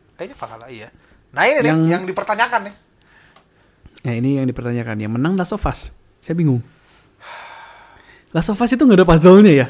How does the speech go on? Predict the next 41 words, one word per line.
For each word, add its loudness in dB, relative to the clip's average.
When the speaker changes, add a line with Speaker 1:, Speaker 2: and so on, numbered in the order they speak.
Speaker 2:
Kan -2
dia 4
ngomong 2
bedanya 0
sama -4
action -4
itu -8
kan -4
ka-, -8
action -10
adventure -8
ada -8
puzzle-nya. -6
Last 2
of 2
Us 6
itu 2
nggak 4
ada 6
Speaker 1:
Oh, 0
oh 4
iya 4
Speaker 2:
puzzle-nya. 6
Speaker 1:
bener 2
juga. 0
Dia -4
nggak 0
ada -2
puzzle -2
ya? -20
<laughs> -20
Nah -2
terus -8
ini -10
coy. -12
Ya -4
sekarang -4
apa -6
sih -10
yang -12
didengar, -12